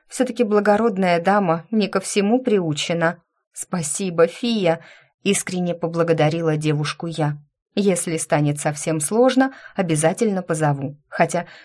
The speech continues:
признаться, даже не представляю, как предыдущие домработницы справлялись.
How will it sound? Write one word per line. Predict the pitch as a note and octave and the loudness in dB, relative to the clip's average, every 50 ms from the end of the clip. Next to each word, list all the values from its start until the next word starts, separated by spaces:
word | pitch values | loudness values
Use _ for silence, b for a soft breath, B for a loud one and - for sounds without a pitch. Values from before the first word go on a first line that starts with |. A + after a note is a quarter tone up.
| B B | B B
признаться, | - G3 F#3 F3+ F#3 E3+ D#3+ D#3 - - E3+ | -2 -2 -2 0 0 0 0 0 0 -2 0
даже | E3 F3 E3+ E3 - F3 | 2 2 0 0 0 -2
не | F3 F3 | -2 -2
представляю, | F3 F#3 G3 - - - G#3+ G#3+ A3 B3 C4+ C4+ F#3 D#3 | -2 -4 -4 -4 0 2 2 2 4 4 2 4 2 2
как | D3 E3+ D#3 - - _ _ | 2 2 0 0 -2 _ _
предыдущие | - G3 F#3 F3 F#3+ F#3 F3+ F3 D#3 - - - D#3+ D#3+ | -2 -2 0 0 -2 -2 -2 -4 -4 -4 -2 -2 -2 4
домработницы | D#3+ E3 D#3 D#3 D3+ C#3+ C#3+ D3+ A3 C#4 C4+ - D3+ C#3+ - - | 4 4 4 6 4 4 4 4 2 2 2 0 -2 -2 -2 -6
справлялись. | C3+ - - - E3+ F3+ F3+ D#3+ D3 C#3+ C#3 D3 D3 D3 - - | -8 -6 -2 0 0 0 2 2 2 4 4 2 -2 -4 -6 -12